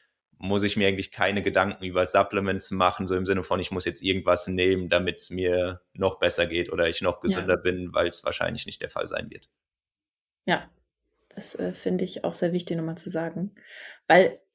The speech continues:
Speaker 2: also es ist einfach nur meine persönliche Wahrnehmung und persönliche Meinung, aber ich finde schon, wenn man irgendwann in dieser Sportbubble drinne ist, hat man das Gefühl, ne, Omega-drei, äh, Magnesium hatten wir auch heute noch. Gut, bei mir, klar,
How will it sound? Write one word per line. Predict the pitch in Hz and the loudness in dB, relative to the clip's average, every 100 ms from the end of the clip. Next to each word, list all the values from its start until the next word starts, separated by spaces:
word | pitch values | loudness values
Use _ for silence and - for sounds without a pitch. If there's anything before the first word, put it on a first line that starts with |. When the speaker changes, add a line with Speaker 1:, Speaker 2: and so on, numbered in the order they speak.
| - | 2
Speaker 2:
also | 170 175 | 4 6
es | 170 | 2
ist | 170 - | 0 0
einfach | 180 175 | 0 2
nur | 175 | 2
meine | 165 160 | 2 0
persönliche | 156 160 196 202 196 | 0 6 8 8 6
Wahrnehmung | 160 165 165 156 | 2 2 0 -4
und | 156 | -4
persönliche | 165 160 185 175 | -2 2 2 2
Meinung, | 151 160 170 | 0 0 0
aber | - | 0
ich | 156 | 0
finde | - 170 | 0 2
schon, | 208 214 | 4 6
wenn | 165 | 4
man | 156 | 2
irgendwann | 165 160 | 0 0
in | 156 151 | 0 -2
dieser | 147 147 | 0 0
Sportbubble | - 165 165 156 | 2 0 0 0
drinne | 151 160 185 | 0 2 4
ist, | 190 185 | 4 2
hat | 185 | 0
man | 170 | 0
das | 165 - | -2 -4
Gefühl, | 196 - 185 175 - - - - - - | -4 4 6 6 0 -16 -16 -18 -20 -2
ne, | - 214 208 | 6 6 6
Omega-drei, | 151 147 156 143 151 151 151 151 156 - | 0 2 2 2 4 4 4 2 0 -2
äh, | 143 139 139 147 143 _ _ | -2 -2 -4 -6 -12 _ _
Magnesium | 147 151 156 165 165 160 160 | -4 0 2 2 2 0 0
hatten | 165 - | -2 -4
wir | - - | -2 2
auch | 156 - | 2 2
heute | 156 156 151 | -4 -4 -6
noch. | 147 147 - _ _ - - _ _ _ | -6 -8 -14 _ _ -20 -20 _ _ _
Gut, | - 175 | -4 4
bei | 175 | 6
mir, | 175 180 160 - - | 8 6 2 -8 0
klar, | 180 175 170 - | 6 8 6 2